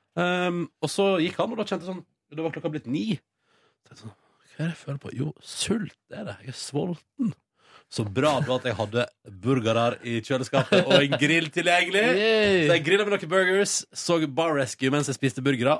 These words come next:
Speaker 1: og den episoden var ganske så snorkete snork, så da sovnet jeg på sofaen. Våkna med min kjæreste ringte meg og sa, "Hallo,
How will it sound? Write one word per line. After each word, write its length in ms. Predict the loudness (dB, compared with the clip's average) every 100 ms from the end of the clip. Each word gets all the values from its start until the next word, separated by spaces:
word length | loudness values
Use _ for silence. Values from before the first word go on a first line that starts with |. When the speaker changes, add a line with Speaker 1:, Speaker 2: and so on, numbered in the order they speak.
| -2
Speaker 1:
og 240 | -8 -6 -4
den 160 | -2
episoden 300 | -4 -4 -4 -4
var 80 |
ganske 380 | 0 0 -2 -4
så 80 | -8
snorkete 400 | -2 -2 -2 -4
snork, 240 | -4 -6 -4
så 160 | -4 -2
da 160 | -2 -4
sovnet 320 | -6 -4 -4
jeg 80 | -2
på 80 |
sofaen. 300 | -4 -2 -4 -4 _ _ _
Våkna 280 | -8 -6 -8
med 140 | -8
min 100 | -12
kjæreste 380 | -6 -4 -4 -6
ringte 180 | -10 -10
meg 140 | -10
og 20 | -10
sa, 80 | -4
"Hallo, 260 | -4 -2